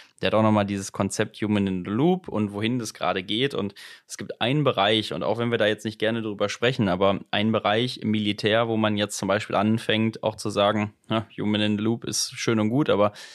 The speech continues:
wenn ich eine Drohne losschicke, die soll ein Ziel identifizieren und die trifft eine Tatsachenentscheidung, weil sie, äh, sie fliegt mit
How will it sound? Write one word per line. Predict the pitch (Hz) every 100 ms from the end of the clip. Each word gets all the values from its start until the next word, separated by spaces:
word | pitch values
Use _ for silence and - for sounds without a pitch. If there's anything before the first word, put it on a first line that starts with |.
| -
wenn | 101
ich | 104 107
eine | 101
Drohne | 104 110 131
losschicke, | 127 127 131 - 127 143 147 156
die | 107 104
soll | 101 104
ein | 107
Ziel | 104 120 123
identifizieren | 120 120 127 127 123 - 123 123 127
und | 110 101
die | -
trifft | - 113 -
eine | 101 101
Tatsachenentscheidung, | - 123 - 113 110 104 107 - 98 104 113 147 - - - _ _
weil | - 104 107 107
sie, | 107 107 104 117
äh, | - 110 110
sie | 104
fliegt | - 127 -
mit | 117 -